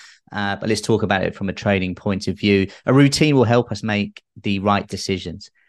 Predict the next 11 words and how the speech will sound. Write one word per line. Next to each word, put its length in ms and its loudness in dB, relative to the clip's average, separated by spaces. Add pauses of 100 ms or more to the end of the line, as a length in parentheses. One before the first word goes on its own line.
(200)
and 100 -2
have 220 0
a 80 2
good 280 0
process 760 -2 (200)
to 140 -2
do 280 0
so. 300 -2
It 100 0
will 120 2
employ 880 0